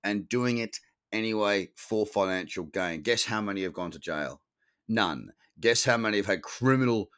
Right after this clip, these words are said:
proceedings lodged against them? I believe it to be also none. It's usually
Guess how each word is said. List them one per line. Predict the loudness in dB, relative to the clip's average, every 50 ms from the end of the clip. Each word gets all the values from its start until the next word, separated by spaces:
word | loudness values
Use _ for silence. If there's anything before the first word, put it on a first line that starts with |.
| _ _ _
proceedings | -4 -2 0 0 2 2 2 0 0 -2 -2
lodged | -2 -2 -2 -2 -4 -8
against | -4 -2 -2 0 0 -2 -4 -6
them? | -8 -8 -8 -4
I | -2 0 0
believe | 0 0 -2 -2 4 6 6 8 8 8 6 4 2 0 -2 -4
it | -4 -4 -4
to | -8 -6
be | -2 0 2 2
also | 4 2 2 0 -2 -2 -4 -4 -4 -8 -12 _ _ _ _ _ _
none. | -6 -2 0 0 0 0 -2
It's | -4 -8 -8 -6
usually | -2 -2 -2 -2 0 -2 -2 -2 -2